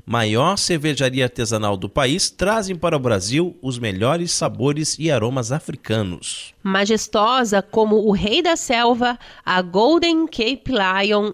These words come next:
Speaker 2: é uma American Lager de cor dourada com baixo amargor e aromas de malte e pão. É uma cerveja leve, delicada, pronunciada e aromática.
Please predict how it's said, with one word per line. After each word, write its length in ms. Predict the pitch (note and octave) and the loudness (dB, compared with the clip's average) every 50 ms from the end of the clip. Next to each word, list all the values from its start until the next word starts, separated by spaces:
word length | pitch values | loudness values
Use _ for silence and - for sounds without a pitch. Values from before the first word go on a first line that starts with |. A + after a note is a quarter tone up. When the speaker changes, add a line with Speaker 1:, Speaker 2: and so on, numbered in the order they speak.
| - | -2
Speaker 2:
é 160 | - F#3 F#3+ | 0 0 2
uma 180 | G3+ G#3 A3 A#3 | 2 2 2 0
American 720 | A3+ G#3+ F#3+ F3+ G3 A3 A#3 C#4 C4 - D4+ D4+ D4+ C#4+ | 0 0 0 0 0 2 0 -2 -2 0 -2 0 0 0
Lager 560 | B3+ G#3+ G#3 A#3+ C4 B3+ A3 F#3 E3 D#3+ D3+ | 2 2 2 2 0 0 -2 -2 -4 -4 -4
de 220 | D3+ D3+ D#3 F#3 G#3+ | -6 -6 -4 -4 -4
cor 320 | _ - A#3 A3 G#3 G3+ | _ 0 2 2 2 2
dourada 720 | F3+ G3 G#3+ B3+ D4+ D#4 A#3+ F#3 D#3 D3+ D#3+ E3+ F3+ G#3 A3 | 2 2 2 2 2 2 2 0 0 0 -2 -2 -2 -4 -6
com 300 | _ - B3+ A#3 A3+ G#3 | _ 0 0 2 2 0
baixo 500 | E3 F3 F#3 A3+ D#4 F#4+ F#4+ - - D#4+ | 0 0 0 2 2 0 -2 0 0 0
amargor 640 | D4 B3+ A3+ A3 G#3 G3 E3 E3 D#3+ D#3+ F#3+ C4+ D4+ - - - - - _ | 2 2 2 -2 -2 -2 -2 0 2 2 2 0 0 -4 -16 -20 -20 -10 _
e 100 | A#3 B3+ | -2 0
aromas 640 | C#4+ D#4 D#4 C#4 A3 A3 A#3+ C#4+ D4+ E4+ E4 B3+ | 2 2 2 4 4 4 4 4 4 2 2 0
de 140 | A3 A3 C4+ | 0 0 0
malte 580 | C4+ A#3+ G#3 G3+ A3+ D#4+ G4 G4 - - G#4+ A4 - | 0 2 2 2 2 4 2 0 0 0 -2 2 0
e 80 | F4 | 0
pão. 560 | F4 - - - - B3 B3 A3 F#3 E3 D#3 D3 _ _ - - - - _ | -4 -4 -10 -2 0 2 2 2 2 -2 -6 -10 _ _ -20 -20 -20 -12 _
É 60 | - | -2
uma 120 | F3 F#3 F#3+ | -2 -2 -2
cerveja 480 | - - F#3+ E3+ E3+ D#3+ D3+ - D3 | -2 -2 -4 -2 0 -2 -2 -4 -6
leve, 600 | C#3+ D3 D#3+ F#3 G#3 A3 A#3+ B3+ B3 B3 D4+ D#4 | -4 -2 0 0 2 2 2 0 2 2 2 2
delicada, 1040 | C4+ G#3 F3 G#3+ B3 C4+ A#3 G#3+ F#3+ _ _ - D#3+ E3 F3 F#3 G#3 A#3+ A#3+ C#4 C#4 | 2 0 -2 0 0 0 -2 -4 -8 _ _ -2 0 0 2 2 2 0 0 -2 -2
pronunciada 1080 | _ _ _ - C#4 F4 G4+ G4+ F#4 F#4 F4 D#4+ - - - A3+ G#3+ A3 A#3+ B3+ C4+ A#3 | _ _ _ 0 2 2 2 2 2 2 0 0 -2 -2 -2 0 0 0 0 0 -2 -2
e 160 | A#3+ A#3 G#3 | -2 -2 0
aromática. 880 | G#3 A3 C4 D4 D#4 C4 G3 F3 D#3+ D#3+ D#3+ _ - - _ - D3+ | 0 0 2 2 0 0 0 0 -2 -2 -4 _ -10 -10 _ -8 -8